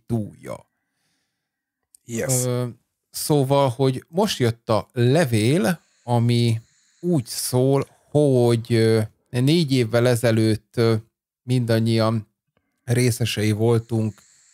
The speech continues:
Speaker 1: egy, ö, sikeres, ö, film, ö, megjelenésének, ami a dohányzás visszaszorításáért, ö,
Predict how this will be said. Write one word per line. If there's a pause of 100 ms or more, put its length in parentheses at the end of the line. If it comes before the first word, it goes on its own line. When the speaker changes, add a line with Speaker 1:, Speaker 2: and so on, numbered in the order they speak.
Speaker 1:
egy,
ö, (340)
sikeres, (580)
ö, (1200)
film, (960)
ö, (160)
megjelenésének,
ami
a
dohányzás
visszaszorításáért,
ö,